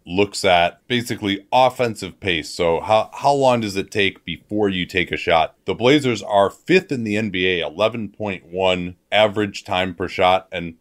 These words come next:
so that ranges from Atlanta at ten point seven to Washington at twelve point four. It does get skewed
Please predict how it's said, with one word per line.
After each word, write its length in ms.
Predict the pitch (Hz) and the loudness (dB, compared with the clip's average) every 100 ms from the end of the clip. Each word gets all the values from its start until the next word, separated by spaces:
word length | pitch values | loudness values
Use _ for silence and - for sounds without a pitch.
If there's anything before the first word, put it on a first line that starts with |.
| _ | _
so 120 | 110 | 0
that 240 | 123 123 | 2 2
ranges 380 | 104 107 104 98 | 0 -4 -4 -8
from 160 | - 98 | -12 -14
Atlanta 440 | 85 98 117 123 | -10 -2 2 4
at 220 | 117 98 | 4 4
ten 220 | - 110 101 | -2 -6 -6
point 320 | 101 95 - | -8 -10 -6
seven 460 | - 104 107 101 | 0 0 0 -6
to 240 | 95 101 85 | -8 -10 -4
Washington 520 | 82 95 - 95 104 | 0 0 0 -8 -8
at 120 | 90 | -6
twelve 240 | - 90 - | -2 -4 -2
point 200 | 87 - | -8 -2
four. 280 | 95 98 - | 0 0 -2
It 80 | |
does 240 | - 208 202 | 2 2 2
get 220 | 175 - | -2 -2
skewed 680 | - - 139 160 160 156 | -8 -10 -6 -2 0 0